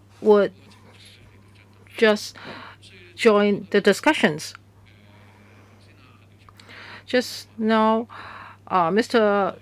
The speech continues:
Liu made his points, but I do not agree to that. I don't know if my, I remember correctly. I think at the House Committee we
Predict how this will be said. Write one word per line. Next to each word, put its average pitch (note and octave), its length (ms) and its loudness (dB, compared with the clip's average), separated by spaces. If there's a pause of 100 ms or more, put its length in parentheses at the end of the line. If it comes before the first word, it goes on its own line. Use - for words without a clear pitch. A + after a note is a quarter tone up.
Liu A3 420 4
made A3 300 2
his F#3+ 120 2
points, A#3 380 2
but F#3+ 140 2
I F#3 80 2
do F3+ 140 -2
not G3+ 200 0
agree A3 320 2
to A3 140 4
that. D3+ 340 -2 (840)
I G#3 540 2 (180)
don't B3 160 2
know A#3+ 120 6
if G3+ 180 2
my, G3 360 2
I G#3 180 4
remember A3 420 2
correctly. G#3+ 460 0
I G3+ 100 4
think B3 220 4
at A3+ 80 4
the G#3+ 180 0
House B3 400 2
Committee A3 480 4
we G3 260 4